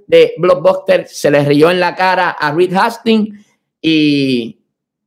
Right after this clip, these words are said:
y se fue de allí Reed Hastings. De hecho, eh, eh, eh, Hastings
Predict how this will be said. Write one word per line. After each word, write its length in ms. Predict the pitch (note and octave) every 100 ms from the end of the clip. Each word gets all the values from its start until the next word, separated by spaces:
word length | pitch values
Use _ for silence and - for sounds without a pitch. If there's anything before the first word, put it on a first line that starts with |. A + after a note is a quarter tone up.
| _ _
y 100 | -
se 140 | C#3 C#3+
fue 160 | D#3+
de 80 | E3+
allí 180 | D#3 D#3+
Reed 220 | D3+ F#3
Hastings. 460 | A2+ - A#2+ G#2+ -
De 180 | D3+ G3+
hecho, 340 | G3+ C3+ B2 - _ _ -
eh, 220 | G3 G3+
eh, 200 | F#3 -
eh, 280 | F3+ E3+ C#3+
Hastings 540 | C#3+ A3 - C4+ B3+